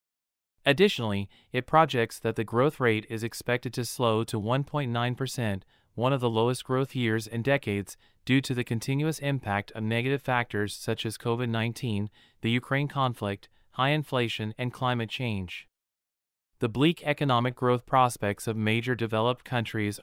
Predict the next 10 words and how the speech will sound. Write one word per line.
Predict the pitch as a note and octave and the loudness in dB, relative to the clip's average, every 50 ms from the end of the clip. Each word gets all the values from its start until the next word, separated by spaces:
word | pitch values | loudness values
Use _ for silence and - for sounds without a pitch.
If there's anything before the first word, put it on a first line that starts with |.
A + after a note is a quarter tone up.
| - | -4
are | - A2+ A#2 A#2+ | 0 0 2 2
the | A2+ | 2
main | G2+ A2 B2 C#3 D3+ | 2 2 2 2 0
forces | C#3 - - D3 C#3 B2+ - - G#2 G2+ - | -2 0 0 0 0 0 0 -2 -4 -4 -4
slowing | - - - C3 B2 B2+ C3 C3 | -8 -6 -4 -2 -2 0 0 0
down | B2 A#2+ A2 A2 A2 | 0 2 2 2 2
the | A2 G#2+ | 0 0
world | G2 G#2+ A2+ A2+ G#2+ A2 | 2 2 2 2 0 -2
economic | A#2 - - A#2+ A2+ G#2+ G2 G#2+ G#2 - | -6 -4 -2 0 0 0 0 0 -2 -4
recovery. | B2 - - B2+ B2 A2+ G2+ F2+ E2 E2 D#2+ | -6 -4 -2 -2 -2 -2 -2 -4 -6 -6 -10